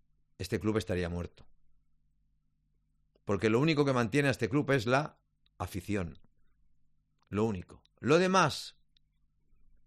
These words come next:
son mentiras. Ya podemos buscar responsabilidades, culpabilidades, pero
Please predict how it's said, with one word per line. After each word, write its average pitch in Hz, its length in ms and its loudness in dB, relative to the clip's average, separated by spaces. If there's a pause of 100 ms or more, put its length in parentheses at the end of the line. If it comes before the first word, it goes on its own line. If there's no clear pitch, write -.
(540)
son 110 520 0
mentiras. 90 720 -6 (1500)
Ya 117 260 2
podemos 127 840 4 (880)
buscar 151 800 4 (1900)
responsabilidades, 113 1400 -2 (340)
culpabilidades, 113 1400 -2 (1400)
pero 104 560 0